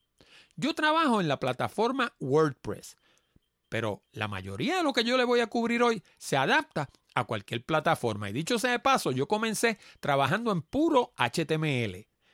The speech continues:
Y cuando trabajaba en puro H T M L, se utilizaba también el Search Engine Optimization. Pero había muchas técnicas que hoy en día están proscritas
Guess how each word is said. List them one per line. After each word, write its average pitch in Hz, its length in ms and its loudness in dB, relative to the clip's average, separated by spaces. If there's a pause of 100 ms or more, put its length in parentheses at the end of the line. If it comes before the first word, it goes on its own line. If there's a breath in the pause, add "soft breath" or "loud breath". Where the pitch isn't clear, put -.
(200)
Y 127 80 -8
cuando 117 300 -2
trabajaba 110 500 2
en 254 100 -4
puro 294 260 2
H 269 200 0
T 269 80 -4
M 269 320 0
L, 165 180 0 (180 loud breath)
se - 120 -4
utilizaba 123 560 -2
también 185 460 -2
el 117 120 -4
Search 104 320 -4
Engine 143 300 -2
Optimization. 170 840 0 (320 loud breath)
Pero 117 380 -4 (260)
había 120 320 0
muchas 143 360 -2
técnicas 214 420 0
que 113 120 -4
hoy 123 140 0
en 156 100 -2
día 185 120 2
están 131 220 -2
proscritas 185 640 0